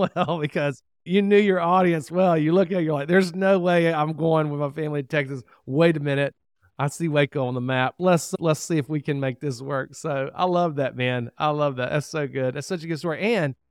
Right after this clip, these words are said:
here's the amazing thing for our listeners. He's been very humble, but you went in your first year competing after that course. You actually made it to the world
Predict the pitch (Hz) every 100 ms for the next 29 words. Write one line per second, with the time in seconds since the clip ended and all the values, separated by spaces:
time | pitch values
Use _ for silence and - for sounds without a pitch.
0 | _ _ _ - 240 180 156 160 147 131
1 | 135 120 127 131 131 - 120 107 _ _
2 | - 170 202 160 160 160 139 160 165 131
3 | 113 - _ _ - 143 139 - _ _
4 | 143 175 147 196 202 202 180 165 160 147
5 | 131 - 185 185 - 170 165 - 131 156
6 | 143 131 131 - 127 120 - 127 117 -
7 | 156 175 131 135 - 127 123 127 131 -
8 | 127 - 117 120 135 139 131